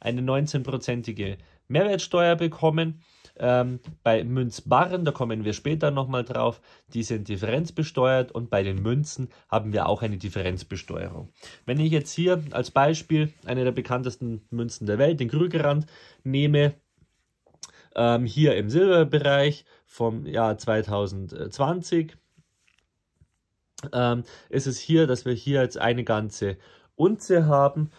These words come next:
und diese Münze ist differenzbesteuert.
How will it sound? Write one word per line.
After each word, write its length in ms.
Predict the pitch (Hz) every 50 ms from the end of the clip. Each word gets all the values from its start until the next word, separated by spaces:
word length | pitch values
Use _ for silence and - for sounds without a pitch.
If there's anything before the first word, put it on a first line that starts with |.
| _ _ _
und 260 | - 139 143 151 151 - _ _ -
diese 240 | - 151 151 - 135
Münze 640 | 120 117 120 131 151 160 156 - 151 147 151 151 - _ _ _ _ -
ist 260 | 139 131 - - _ _ _ - 131
differenzbesteuert. 960 | 127 - 135 123 131 143 - - 127 107 - - 92 90 90 87 85 - -